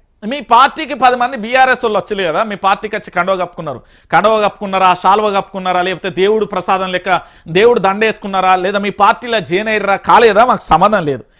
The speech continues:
ఈ పది మంది దొంగలు ఎవరైతే ఉన్నారో, ఈ దొంగల చేత రాజీనామా చెప్పి," దొంగలు అనకపోతే ఏమనాలి? ప్రజా-, ప్రజల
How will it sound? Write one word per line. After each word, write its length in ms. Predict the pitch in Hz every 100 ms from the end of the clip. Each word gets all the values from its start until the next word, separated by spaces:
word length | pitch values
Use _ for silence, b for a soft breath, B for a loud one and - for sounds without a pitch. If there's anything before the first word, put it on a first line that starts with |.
| b b 220
ఈ 140 | 294
పది 360 | 240 180 190 285
మంది 280 | 302 311
దొంగలు 420 | 254 196 240 302 285
ఎవరైతే 400 | 254 262 254 247
ఉన్నారో, 440 | 202 160 147 262
ఈ 80 | 277
దొంగల 480 | 139 233 294 320 311
చేత 160 | 294 285
రాజీనామా 600 | 214 185 202 226 214 180
చెప్పి," 220 | 131 113 113
దొంగలు 340 | 131 160 185 208
అనకపోతే 480 | 208 208 208 208 214
ఏమనాలి? 400 | 208 208 214 262 _ _ _ _ _ -
ప్రజా-, 320 | 160 214 208 214
ప్రజల 300 | 165 202